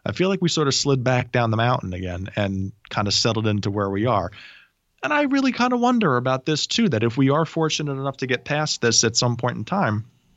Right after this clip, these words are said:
do we just kind of slide back down the mountain and this just becomes like,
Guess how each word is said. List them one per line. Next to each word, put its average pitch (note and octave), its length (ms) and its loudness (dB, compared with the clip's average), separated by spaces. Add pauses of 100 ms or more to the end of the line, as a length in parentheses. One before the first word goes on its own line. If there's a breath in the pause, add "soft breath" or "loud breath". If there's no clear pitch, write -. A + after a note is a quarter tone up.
(720)
do A#2 120 4
we C#3+ 120 6
just D3+ 220 2
kind D3+ 160 2
of C3+ 60 2
slide C#3+ 300 0
back C3 200 0
down C3 180 0
the B2+ 80 -2
mountain B2+ 380 -2
and G#2 160 -2
this A2 120 -2
just - 220 -4
becomes A2+ 460 -2
like, G#2+ 280 0